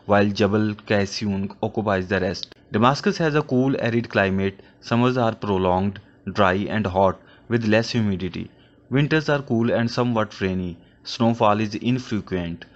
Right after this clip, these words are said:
Autumn is brief and mild. The main language is Arabic. Islam is the dominant religion. Majority of the Muslims are Sunni, while Alawites and Twelver Shia comprises sizable minorities.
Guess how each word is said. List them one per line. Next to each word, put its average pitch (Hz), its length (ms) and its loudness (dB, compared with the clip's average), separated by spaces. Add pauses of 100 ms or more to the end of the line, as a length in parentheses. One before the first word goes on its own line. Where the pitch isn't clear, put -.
(260)
Autumn 110 340 0
is 123 140 -4
brief 101 520 -2
and 107 140 -2
mild. 87 380 0 (760)
The 101 140 -2
main 110 380 2
language 104 360 2
is 98 200 -6
Arabic. 92 480 -2 (140)
Islam 170 280 2
is 170 120 -2
the 151 120 2
dominant 139 500 -2
religion. 104 560 -2
Majority 101 520 0
of 110 160 -2
the 113 80 0
Muslims 107 440 -2
are 92 220 0
Sunni, 117 560 -2 (240)
while 107 280 2
Alawites 110 760 0
and 107 240 -2
Twelver 127 520 0
Shia 95 600 -2 (300)
comprises 104 640 0
sizable 107 540 0
minorities. 95 800 -4